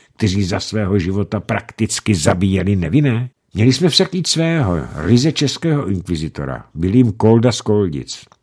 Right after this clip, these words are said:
Jeho datum narození i smrti není přesně známo.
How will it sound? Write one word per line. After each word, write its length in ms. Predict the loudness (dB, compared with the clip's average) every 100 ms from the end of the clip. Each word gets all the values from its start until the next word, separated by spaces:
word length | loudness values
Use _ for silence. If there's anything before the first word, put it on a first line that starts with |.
| _ _ _ _ -2
Jeho 200 | 2 4
datum 340 | 4 4 2
narození 640 | 4 4 4 4 4 0 -2
i 60 |
smrti 380 | -4 -6 0 2
není 240 | 2 0
přesně 380 | -2 -4 -4 -2
známo. 580 | -2 -4 -4 -4 -8